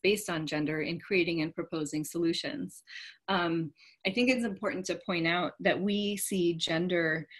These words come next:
justice, um, and gender injustice as structures that don't only impact people of one or several genders, but people of all genders. And so, um, we would look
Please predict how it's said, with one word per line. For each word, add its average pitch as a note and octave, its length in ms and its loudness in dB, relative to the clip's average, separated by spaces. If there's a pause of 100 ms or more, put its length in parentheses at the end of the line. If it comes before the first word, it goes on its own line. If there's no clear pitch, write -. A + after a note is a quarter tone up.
(180)
justice, F3 840 0
um, D#3+ 240 0
and F3 160 0
gender D#3+ 240 2
injustice D#3+ 800 0 (100)
as E3+ 380 -2
structures F#3 580 0
that E3+ 260 0
don't F3 300 2
only F#3 380 -2
impact E3+ 520 -6
people F3 540 -2
of D3+ 300 -4 (320)
one E3 340 2
or E3 220 0
several D#3+ 460 -2
genders, D3+ 540 0
but - 200 -2
people G3 340 -2
of E3 180 -4 (180)
all D#3+ 180 0
genders. C#3+ 560 -2 (520)
And E3+ 280 0
so, D#3+ 420 2 (400)
um, D#3+ 460 0 (960)
we G#3 200 6
would F#3+ 240 6
look E3+ 220 0